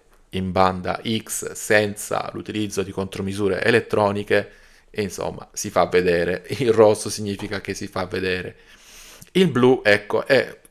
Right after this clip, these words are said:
tut-, sono tutti quei punti in cui l'aereo ha un'ottima riduzione dell'R C S. La situazione migliora un po'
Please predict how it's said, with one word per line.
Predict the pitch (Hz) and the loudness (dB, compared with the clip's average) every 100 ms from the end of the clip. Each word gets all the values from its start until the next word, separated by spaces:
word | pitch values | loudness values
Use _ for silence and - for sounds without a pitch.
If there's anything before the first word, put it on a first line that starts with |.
| - | -16
tut-, | - 139 | -10 -4
sono | 113 | -2
tutti | 110 151 | 0 -2
quei | 139 131 | 0 0
punti | 117 113 110 113 110 107 - - - - | 0 -2 -2 -4 -6 -6 -14 -20 -20 -14
in | 113 | -14
cui | 95 104 | -6 2
l'aereo | 104 98 98 98 98 | 4 4 0 -2 -4
ha | 98 95 | -4 -6
un'ottima | 95 98 95 - 101 98 110 | -6 -4 -6 -8 -10 -8 -6
riduzione | 98 92 - - 92 - - | -8 -8 -8 -6 -6 -6 -10
dell'R | - 92 85 | -8 -6 -6
C | - - - | -8 -10 -10
S. | - - - - _ _ _ _ | -10 -10 -10 -16 _ _ _ _
La | 131 | -6
situazione | 120 123 - 110 | -2 -2 0 -2
migliora | 104 107 107 123 | -2 2 4 4
un | 127 | 2
po' | - 110 110 - | 2 2 2 -6